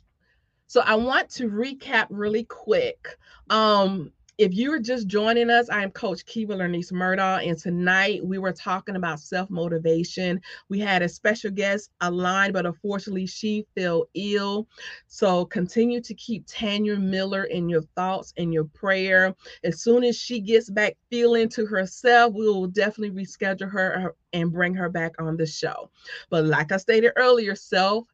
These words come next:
care is, is crucial. So we definitely want her to take all the time she needs to rest and get better. So if you would like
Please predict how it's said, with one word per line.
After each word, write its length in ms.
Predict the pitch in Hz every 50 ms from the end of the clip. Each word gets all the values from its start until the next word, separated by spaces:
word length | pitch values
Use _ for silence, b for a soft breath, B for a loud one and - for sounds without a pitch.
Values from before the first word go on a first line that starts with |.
| _ _ _
care 480 | - - - 202 202 202 202 208 202 - -
is, 260 | - 170 175 170 - - 165 160 165 151 - _ -
is 260 | 175 170 165 160 151
crucial. 960 | 151 - - 151 151 214 220 220 233 233 233 214 - - - 165 147 131 139
So 160 | 151 - 170
we 160 | 165 175 190
definitely 420 | 180 170 175 190 190 - 190 185 170
want 200 | 165 160 170 175
her 160 | 175 165 165
to 140 | 160 - 156
take 240 | 156 - 165 165 165 _ -
all 200 | 156 165 170 170
the 80 | 185
time 280 | 180 - - 165 165 175
she 180 | 165 - 170
needs 460 | 175 165 160 156 151 147 147 147 151 - B B B B B B B -
to 160 | 180 170 151
rest 640 | 151 151 156 160 165 165 165 175 - - _ _ _
and 240 | - 147 147 143 147
get 300 | 151 156 147 - - 156
better. 480 | 147 143 107 90 71 - - - - 180 b b b b b b b b b
So 260 | - - 196 180 175 -
if 200 | - 190 180 180
you 460 | 180 185 208 220 240 254 277 285 277 262
would 300 | 247 214 208 202 190 196
like 440 | 202 196 196 202 208 214 214 214